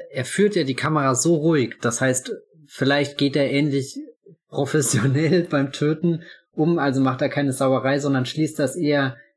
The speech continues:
ähnlich wie sein, sein, sein, keine Ahnung, Re-, Regiestil ist, führt er dann auch den, den Mord durch. Ähm, und die, die Waffe, mit der er tötet, das ist ja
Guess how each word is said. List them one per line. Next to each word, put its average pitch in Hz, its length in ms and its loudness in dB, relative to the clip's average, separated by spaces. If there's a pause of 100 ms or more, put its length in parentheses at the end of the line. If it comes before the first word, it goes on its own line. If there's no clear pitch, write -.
ähnlich 147 420 0
wie 147 100 2
sein, 131 300 2
sein, 120 500 -2
sein, 123 560 -6
keine 117 200 -14
Ahnung, 120 320 -4
Re-, 117 220 -8
Regiestil 170 960 0 (520)
ist, - 420 -2
führt 147 240 0
er 135 80 2
dann 127 180 0
auch 120 160 -2
den, 117 380 -2
den 117 180 0
Mord 117 420 -2
durch. 180 380 -2 (460)
Ähm, 131 480 2
und 196 480 0
die, 143 360 2
die 123 540 0
Waffe, 139 360 0
mit 123 200 0
der 123 140 4
er 110 100 -2
tötet, 139 420 -2
das 113 160 -4
ist 127 120 -6
ja 127 380 0